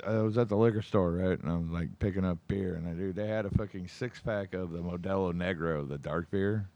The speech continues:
and I fucking love that shit. And, but it was, dude, it cost as much as my eighteen pack of Coors Light for just a six-pack. I'm like, "You know what?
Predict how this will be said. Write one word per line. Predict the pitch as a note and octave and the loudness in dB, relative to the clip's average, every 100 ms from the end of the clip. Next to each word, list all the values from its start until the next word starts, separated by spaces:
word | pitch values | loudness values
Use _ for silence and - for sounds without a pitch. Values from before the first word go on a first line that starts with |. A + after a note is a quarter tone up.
| - | -8
and | D2+ | -6
I | E2+ | -2
fucking | G#2 - D2+ | -2 -2 -4
love | D2+ C#2 | -2 -4
that | C2 B1+ - | -6 -8 -8
shit. | D2 - - - - _ - | -8 -10 -20 -20 -20 _ -10
And, | - - | -6 -4
but | A2 A#2 | 4 4
it | |
was, | A2 G2+ | 4 2
dude, | D3 C3 | 4 6
it | A#2+ - | 4 4
cost | C3 C3 | 4 4
as | G#2+ G#2+ | -2 -2
much | A2 G2+ | -2 -2
as | F#2+ | -6
my | F#2+ G2 | -4 -2
eighteen | G#2 - G#2+ G2 | -4 -2 -4 0
pack | G#2+ G2 | 0 0
of | E2+ | -4
Coors | - G2+ E2+ | 0 0 2
Light | F#2+ F#2+ - | 0 -2 -2
for | F2+ | -10
just | D#2+ G2 F2 | -6 -8 -8
a | |
six-pack. | D#2+ A#2 A2 - E2+ E2 | -4 -2 -2 -2 -4 -2
I'm | E2 | -4
like, | E2+ | -2
"You | G2 | 2
know | A#2+ | 4
what? | C3+ | 4